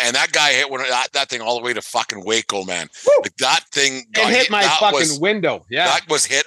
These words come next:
Speaker 1: a ton.
Speaker 2: <laughs>
Speaker 1: Like, it, they're just gone. And it, that, that goes to show, uh, that the, the nerds aren't always right, and making a pitching change at that moment and putting a guy, and this is the thing, I, I, I talk about this a lot.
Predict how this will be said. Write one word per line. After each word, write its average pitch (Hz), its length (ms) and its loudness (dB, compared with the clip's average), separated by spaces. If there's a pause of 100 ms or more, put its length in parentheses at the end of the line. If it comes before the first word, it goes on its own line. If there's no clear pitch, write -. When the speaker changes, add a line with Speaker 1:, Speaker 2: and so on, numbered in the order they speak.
Speaker 1:
a 107 120 -2 (340)
ton. 120 340 -2 (380)
Speaker 2:
<laughs> 269 100 0 (600)
Speaker 1:
Like, 131 220 0
it, 143 160 0
they're 143 160 0
just 139 320 -4
gone. 120 440 0 (120)
And 120 160 -2 (100)
it, 131 180 0
that, 123 240 0
that 139 220 2 (140)
goes 165 240 -4
to - 80 -4
show, 139 460 0
uh, 123 160 -2
that 120 260 0 (380)
the, 110 180 -6
the 110 140 -2
nerds 127 640 0
aren't 123 240 -2
always 117 400 0
right, 113 280 0 (180)
and 107 320 -4 (360)
making 131 400 -2
a 151 60 -2
pitching 131 340 -2
change 123 420 -2
at 110 200 0
that 135 220 0
moment 120 440 -2 (400)
and 101 160 -8
putting 135 320 0
a 135 60 0
guy, 123 320 2
and 127 140 0
this 170 180 2
is 208 60 2
the 214 60 -8
thing, 185 260 -2
I, 151 80 2 (100)
I, 135 200 0
I - 40 -6
talk 131 260 -4
about 139 120 -12
this 127 160 -2
a 113 40 -8
lot. 107 280 0